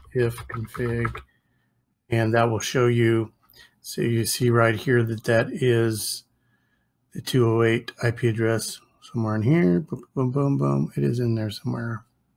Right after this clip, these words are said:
Oh, so yep, right there. Which is the I P address that I'm pinging over here. Now,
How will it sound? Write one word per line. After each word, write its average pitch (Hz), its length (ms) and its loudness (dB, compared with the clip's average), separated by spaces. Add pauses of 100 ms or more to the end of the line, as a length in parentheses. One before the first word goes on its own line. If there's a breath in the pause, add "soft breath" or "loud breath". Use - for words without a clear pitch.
(200)
Oh, 139 120 0 (140)
so - 160 -2
yep, 139 160 0 (320)
right 113 100 -4
there. 113 220 -8 (1800 loud breath)
Which 139 160 4
is 135 60 4
the 131 180 8
I 139 120 6
P 131 160 0
address 113 320 4
that 117 120 -4
I'm 107 140 -2
pinging 107 340 -2
over 101 220 -8
here. 110 200 -12 (2000 loud breath)
Now, 165 240 0